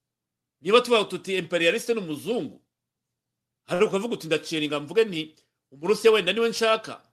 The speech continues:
Umufaransa simukeneye." Nahise Umurusiya nawe naza ko ari Wagner, wa mugani,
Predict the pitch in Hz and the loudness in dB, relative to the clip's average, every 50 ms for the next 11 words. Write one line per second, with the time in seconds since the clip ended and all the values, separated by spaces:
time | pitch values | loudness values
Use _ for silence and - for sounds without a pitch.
0 | _ _ _ _ _ _ _ _ _ _ _ _ _ _ _ _ _ _ 143 156 | _ _ _ _ _ _ _ _ _ _ _ _ _ _ _ _ _ _ -14 -14
1 | 151 156 180 190 196 226 220 202 220 196 165 156 151 - 151 135 123 104 87 _ | -6 -4 -4 -4 -4 -6 -6 -6 -6 -4 -4 -6 -4 -4 -4 -4 -4 -10 -10 _
2 | _ _ _ _ _ _ _ _ _ _ _ _ _ _ - 185 226 220 254 240 | _ _ _ _ _ _ _ _ _ _ _ _ _ _ 2 2 4 4 4 2
3 | 240 240 233 233 233 220 226 226 220 220 226 220 214 175 220 220 - 233 202 220 | 4 2 4 4 2 2 4 2 2 4 4 2 2 2 -2 -2 -2 -4 -4 -4
4 | 220 208 220 226 214 185 208 202 208 190 196 214 196 170 143 143 139 165 196 214 | 0 2 2 2 2 0 -4 -4 -2 -2 -2 -2 -2 -4 -4 -8 -6 -4 -6 -4
5 | 220 214 156 - _ | -4 -8 -10 -12 _